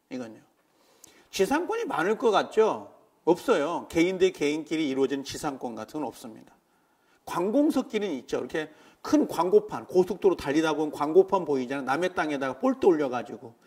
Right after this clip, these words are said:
고압탑 올라가 있는 거 있죠? 동상,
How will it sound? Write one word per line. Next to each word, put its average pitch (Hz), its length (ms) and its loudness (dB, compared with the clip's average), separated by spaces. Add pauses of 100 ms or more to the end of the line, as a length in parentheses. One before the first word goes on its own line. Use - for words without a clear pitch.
(200)
고압탑 208 600 4
올라가 170 320 4
있는 156 160 -2
거 151 100 0
있죠? 214 300 -4 (340)
동상, 208 680 4